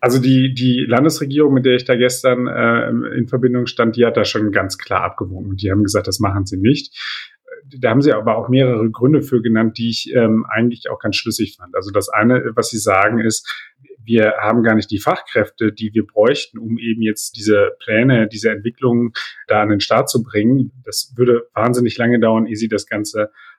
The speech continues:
aufbauen würden. Also insofern, das spricht so ein bisschen auch aus, dass sie offensichtlich auch selbst erkannt haben, dass es ein drängendes Problem ist und dass das schnell angegangen werden muss,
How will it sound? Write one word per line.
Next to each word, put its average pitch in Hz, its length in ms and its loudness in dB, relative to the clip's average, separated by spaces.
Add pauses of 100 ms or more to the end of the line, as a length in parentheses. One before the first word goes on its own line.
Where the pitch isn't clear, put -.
(120)
aufbauen 127 520 2
würden. 127 260 2
Also 113 160 0
insofern, 131 640 2
das 123 140 0
spricht - 320 -2
so 147 80 2
ein 117 80 2
bisschen 185 320 2
auch 123 180 -2
aus, 127 240 2
dass 123 160 -2
sie 120 180 2
offensichtlich 127 560 -2
auch 101 100 -2
selbst 123 260 0
erkannt 110 360 -2
haben, 113 160 2
dass 104 100 -2
es 113 100 -6
ein 107 160 0
drängendes 117 440 2
Problem 113 340 0
ist 113 100 -6
und 110 60 -2
dass 107 120 -2
das 104 100 -6
schnell 117 240 2
angegangen 104 540 2
werden 107 240 4
muss, 127 240 0